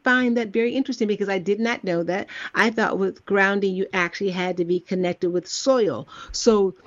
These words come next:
you're saying that just the water dripping, uh, when you're taking a bath and it dripping, um, from the, from the faucet area, from the, um, the faucet, that dripping, that repetitive dripping, is because it's coming through the pipes,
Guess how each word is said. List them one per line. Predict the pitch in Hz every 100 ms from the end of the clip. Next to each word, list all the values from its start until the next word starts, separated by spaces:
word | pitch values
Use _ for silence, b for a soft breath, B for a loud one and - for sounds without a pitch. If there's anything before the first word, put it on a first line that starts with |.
| -
you're | 240
saying | 254 247 220 202
that | 185 170
just | - 262 262 -
the | 202
water | 185 196 220 247
dripping, | 202 226 226 233 233
uh, | - 190 -
when | 190 190
you're | 190
taking | 202 190 233
a | 233
bath | 208 190 190 190 B B B
and | 190 180
it | 165
dripping, | 156 208 208 208 196 -
um, | 180 170
from | - 180 190
the, | 190 - -
from | 190 190
the | 202 - _
faucet | 202 180 180 185 165
area, | 180 170 165
from | 180
the, | 180 180 -
um, | 165 156 269 - -
the | 190
faucet, | - 175 165 160 151 B B B
that | 202 196 180
dripping, | 160 254 254 202 160 170
that | 233 139
repetitive | 170 208 202 196 185
dripping, | - 220 175 - - B B -
is | 202 196 196 _ -
because | 196 202 180
it's | 175
coming | - 208 202 196
through | 196 185
the | 170
pipes, | - 214 277 320 - -